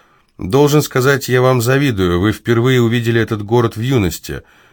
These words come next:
Я в тридцать с лишним тоже неплохо, но уже не то, не то. В шестьдесят первом, кажется, вы сюда впервые приехали».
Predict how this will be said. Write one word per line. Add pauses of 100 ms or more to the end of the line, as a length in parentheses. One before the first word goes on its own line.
(100)
Я
в
тридцать
с
лишним
тоже
неплохо,
но
уже
не
то,
не
то. (600)
В
шестьдесят
первом,
кажется,
вы
сюда
впервые
приехали».